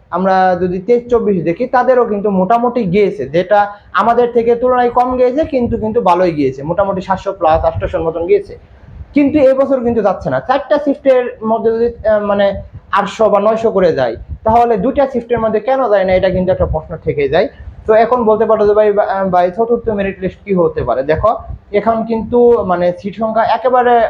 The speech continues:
খুবই স্বল্প, যেটা বলা যায়। আমরা দেখতে পারতেছি যে পঞ্চাশটা সিটের বিপরীতে মোটামুটি গেলে, আহ, একশো থেকে দেড়শো এর মধ্যে যায়।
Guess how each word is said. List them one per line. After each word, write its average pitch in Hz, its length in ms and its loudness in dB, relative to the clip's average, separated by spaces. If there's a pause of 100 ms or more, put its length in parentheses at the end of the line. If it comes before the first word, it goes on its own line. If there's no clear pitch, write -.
(180)
খুবই 233 360 2 (480)
স্বল্প, 214 440 0
যেটা 170 360 2
বলা 165 300 2
যায়। 110 180 -4 (400)
আমরা 226 240 0
দেখতে 233 220 0
পারতেছি 226 300 0
যে 226 180 2
পঞ্চাশটা 254 440 0
সিটের 226 400 0
বিপরীতে 226 440 0
মোটামুটি 226 560 0
গেলে, 226 280 2 (380)
আহ, 175 120 2
একশো 214 300 2
থেকে 185 180 0
দেড়শো 185 320 0
এর 214 300 2
মধ্যে 180 360 2
যায়। - 200 -6